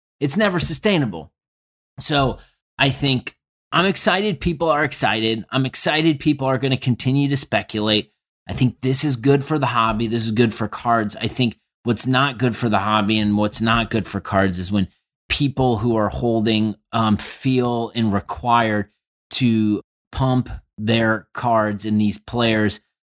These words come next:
after a few games. And it's like, just give it a break, let it breathe. And so I think to me, it, that is a little, I, I don't like to play in that lane. I think some people do. And I think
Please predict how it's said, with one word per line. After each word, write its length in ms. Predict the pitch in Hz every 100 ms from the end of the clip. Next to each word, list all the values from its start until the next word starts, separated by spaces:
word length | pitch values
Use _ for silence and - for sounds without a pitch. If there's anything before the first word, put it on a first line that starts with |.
| _
after 600 | 117 117 - 117 107 - -
a 100 | 110
few 340 | - - 131
games. 520 | 113 117 110 98 92 113
And 100 | 107
it's 160 | -
like, 240 | 107 101 -
just 380 | 139 131 - -
give 300 | 175 170 143
it 140 | 127
a 100 | 117
break, 520 | 104 117 139 156 117 98
let 320 | 107 147 160
it 240 | 143 107
breathe. 400 | 117 123 117 101 - _ _ _
And 120 | 131
so 140 | 131 147
I 100 | 135
think 300 | 143 131 -
to 100 | 123
me, 500 | 117 127 139 151 -
it, 200 | 123 110 _ -
that 240 | 131 147
is 140 | 147
a 60 | 139
little, 360 | 135 135 131 -
I, 220 | 113 113
I 40 | 127
don't 200 | 135 143
like 260 | 131 135
to 80 | 135
play 320 | 131 139 135
in 80 | 131
that 280 | 131 127 - _
lane. 480 | 117 123 127 123 123 - _ -
I 40 |
think 340 | 101 110 98 -
some 240 | - 123
people 320 | 123 123 120
do. 440 | 110 107 110 113 104 _ _ _ -
And 140 | 123
I 100 | 123
think 420 | - 123 110 -